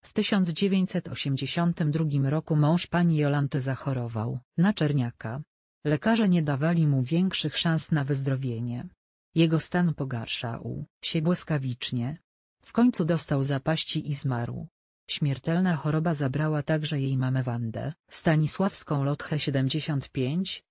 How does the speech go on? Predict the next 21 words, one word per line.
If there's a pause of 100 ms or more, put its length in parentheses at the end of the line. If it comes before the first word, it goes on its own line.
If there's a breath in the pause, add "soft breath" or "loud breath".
(100)
słynną
mamoniową
z
filmu
Rejs. (400)
Od
kilku
lat
Jolanta
Lotche
jest
żoną (160)
poety
Piotra
Lachmanna, (220)
który
odwiedzał
jej
chorego
męża. (460)
"Myślę,